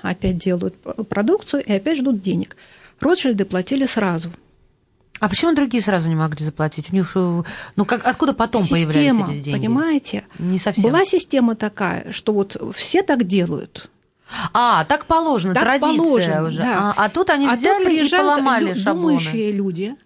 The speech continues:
Speaker 2: Так.
Speaker 1: которые ускоряют процесс за счет того, что вот они платят сразу. Соответственно, они покупают дешевле, они продают дороже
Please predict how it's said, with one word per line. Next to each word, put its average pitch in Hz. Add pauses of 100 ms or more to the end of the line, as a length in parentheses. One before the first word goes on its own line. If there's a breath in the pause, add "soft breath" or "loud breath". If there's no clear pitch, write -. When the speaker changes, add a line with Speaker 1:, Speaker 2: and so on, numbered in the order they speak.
Speaker 2:
Так. 175
Speaker 1:
которые 240
ускоряют 240
процесс 196
за 208
счет 208
того, 196
что -
вот 202
они 190
платят 196
сразу. 202 (520 loud breath)
Соответственно, 240
они 202
покупают 196
дешевле, 180 (1080 soft breath)
они 196 (140)
продают 190
дороже 185